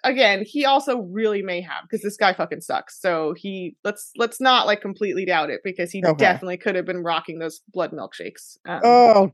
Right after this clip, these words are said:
Speaker 2: God, that's
Speaker 1: yeah.
Speaker 2: so gnarly.
Speaker 1: And he did work at a morgue, so it could happen.
Speaker 2: Yeah, yeah, okay.
Speaker 1: Um, he is now presently very much present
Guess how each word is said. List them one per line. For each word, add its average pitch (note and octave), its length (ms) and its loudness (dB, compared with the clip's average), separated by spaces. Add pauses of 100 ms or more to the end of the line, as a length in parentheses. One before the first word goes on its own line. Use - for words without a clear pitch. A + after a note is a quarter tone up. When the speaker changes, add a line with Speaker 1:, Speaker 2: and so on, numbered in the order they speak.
Speaker 2:
God, E3 460 6
that's - 320 -4
Speaker 1:
yeah. - 80 -2
Speaker 2:
so F3+ 200 6
gnarly. C3+ 580 0 (100)
Speaker 1:
And G#3+ 120 0
he A3+ 80 2
did G#3+ 160 4
work F#3 200 0
at F3 60 0
a E3+ 60 -2
morgue, C3+ 320 -12
so - 140 -16 (160)
it F3 80 -20
could - 120 -10
happen. C3 380 -4 (160)
Speaker 2:
Yeah, - 60 -6
yeah, A#2 100 -4 (240)
okay. G3+ 40 4 (220)
Speaker 1:
Um, F3+ 240 -6 (440)
he G#3+ 420 -4
is G3+ 160 2
now G3 400 0
presently G3 800 -2
very B3 260 4
much B3+ 260 0
present G3+ 460 -2